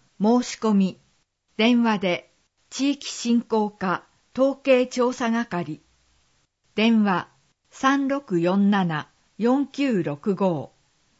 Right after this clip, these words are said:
ファックス、三六四七八四四一。地下工事価格の閲覧。令和五年一月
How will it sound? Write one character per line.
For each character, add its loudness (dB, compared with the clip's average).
フ -8
ァ -4
ッ -8
ク -16
ス、 -14
三 0
六 -2
四 2
七 -2
八 -4
四 0
四 2
一。 -8
地 -12
下 -4
工 2
事 -10
価 -6
格 -6
の -2
閲 -6
覧。 -4
令 4
和 -2
五 -4
年 -2
一 -6
月 -8